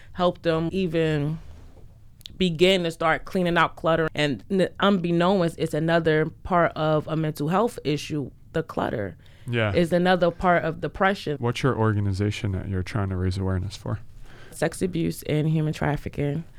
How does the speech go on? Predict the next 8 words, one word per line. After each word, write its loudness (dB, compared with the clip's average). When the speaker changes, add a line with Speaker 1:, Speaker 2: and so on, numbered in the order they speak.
Speaker 1:
The 2
mission 0
is 0
to -2
go 2
into -2
the -4
schools -4